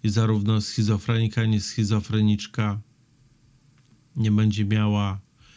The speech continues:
szans na poznanie kogoś. Chyba że schizofreniczka to jeszcze może będzie miała jakieś szanse na poznanie jakiegoś zrąbanego faceta.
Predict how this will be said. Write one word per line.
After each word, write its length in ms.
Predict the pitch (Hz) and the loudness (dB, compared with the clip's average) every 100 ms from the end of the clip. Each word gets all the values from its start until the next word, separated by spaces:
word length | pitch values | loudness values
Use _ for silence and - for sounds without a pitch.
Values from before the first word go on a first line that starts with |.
| - | -20
szans 460 | - - 117 104 - | -10 -2 0 0 -2
na 120 | 113 | -2
poznanie 580 | 104 107 90 107 104 101 | -2 -4 0 0 2 0
kogoś. 600 | - 107 95 110 123 - _ _ _ _ _ _ _ _ _ - | -2 -2 0 -2 -2 -8 _ _ _ _ _ _ _ _ _ -4
Chyba 280 | 139 123 | 0 2
że 360 | 110 113 110 107 - - - - - - _ | 2 2 0 -4 -10 -20 -20 -20 -20 -20 _
schizofreniczka 840 | - - 117 123 123 123 123 - 127 | -14 -6 0 0 2 2 2 2 0
to 100 | 123 | 2
jeszcze 240 | 120 - | 0 0
może 280 | 113 110 107 | 0 2 2
będzie 300 | 107 107 101 | 2 2 2
miała 220 | 104 110 | 2 2
jakieś 300 | 107 98 - | 2 -2 -6
szanse 580 | - - 101 98 - - - _ _ - - - - - - - 123 | -12 -6 -4 -4 -6 -12 -20 _ _ -20 -20 -20 -20 -20 -20 -6 -2
na 120 | 113 | 0
poznanie 520 | 120 98 113 110 110 | 0 0 2 2 2
jakiegoś 840 | 110 107 107 110 104 95 - - - _ _ | 2 -2 -2 0 -2 -4 -12 -14 -20 _ _
zrąbanego 1000 | 117 110 113 113 107 107 107 104 104 104 | -4 0 2 2 2 2 2 0 0 -2
faceta. 720 | - 113 104 113 104 110 107 | -2 -4 -2 -2 -2 -2 -4